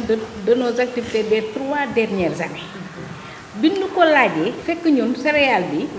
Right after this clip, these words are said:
amuñu woon unité, mais ñu ngi doon liggéey en vrac. Mais à chaque fois dañu doon daanu di perte. Mais dama doon wax Khady, bindal dañu perte. Khady ne ma, "Adja," ma ne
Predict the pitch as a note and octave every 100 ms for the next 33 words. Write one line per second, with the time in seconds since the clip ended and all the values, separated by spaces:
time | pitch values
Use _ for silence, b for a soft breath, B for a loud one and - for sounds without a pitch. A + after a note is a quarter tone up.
0 | G3 A3 D#4+ D4 C4 B3 A3+ G3 F#3 A3
1 | C4+ C#4 C#4+ C#4+ C4 B3 A3 F3+ G3+ G3
2 | F#3 D3+ D#3+ D#3 - - F3 F3+ F#3+ A3
3 | C4 C4 C#4+ - G#3 F#3 F#3 F3 F3 F3+
4 | E3+ E3 F3+ E3+ D3+ - - F3+ F3 D#3
5 | A3 B3 C4+ C#4 A#3+ G#3 F3 D#3+ F#3 C4
6 | F#3 G3 F#3+ - D3 D3+ - - - -
7 | A#3 A3+ C4+ C4+ C4+ D4+ A#3+ E3+ F#3+ C4
8 | D4